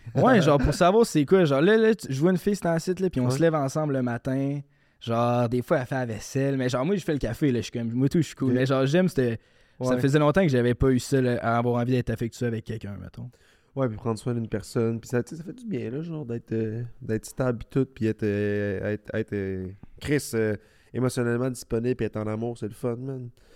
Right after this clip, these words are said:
Speaker 1: Mais pour répondre à ta question, c'est que célibataire, je suis juste un, un, ben, tu sais,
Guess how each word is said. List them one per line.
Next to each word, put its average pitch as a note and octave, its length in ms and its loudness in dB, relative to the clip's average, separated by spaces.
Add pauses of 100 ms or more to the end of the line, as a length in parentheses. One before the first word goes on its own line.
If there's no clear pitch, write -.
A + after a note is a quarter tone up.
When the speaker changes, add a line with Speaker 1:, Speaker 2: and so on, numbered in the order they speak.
(640)
Speaker 1:
Mais - 60 -12
pour A#2 80 -2
répondre C#3+ 220 2
à - 40 0
ta B2+ 80 0
question, A2 360 -2
c'est C#3+ 80 -6
que G#2 240 -2 (100)
célibataire, A#2 540 0
je - 60 -14
suis - 120 -8
juste A2+ 140 -6
un, F#2+ 320 -2 (260)
un, G2+ 240 -4
ben, G2 200 -4
tu - 160 -14
sais, G2 40 -12